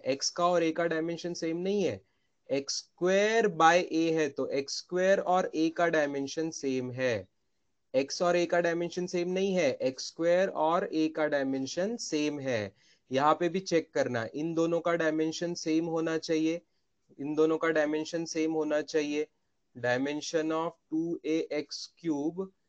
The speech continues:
is equal to dimension of x raise to five होना चाहिए। टू का तो कोई डायमेंशन ही नहीं होता, तो dimension of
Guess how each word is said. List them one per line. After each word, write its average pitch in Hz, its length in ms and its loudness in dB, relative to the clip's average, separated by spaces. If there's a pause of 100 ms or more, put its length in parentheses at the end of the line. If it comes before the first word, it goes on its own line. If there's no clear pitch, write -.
(180)
is 131 180 -6
equal 143 480 -2
to 160 180 -2
dimension 143 600 -2
of 156 280 -2
x 135 280 -4
raise 151 260 -4
to 165 100 -4 (120)
five 151 280 0
होना 160 300 0
चाहिए। 156 500 0 (520)
टू 160 80 2
का 160 160 4
तो 160 140 2
कोई 165 160 0
डायमेंशन 156 500 2
ही 175 60 -2
नहीं 170 200 -2
होता, 151 320 -2 (420)
तो 139 80 -2
dimension 139 680 0
of 165 260 -2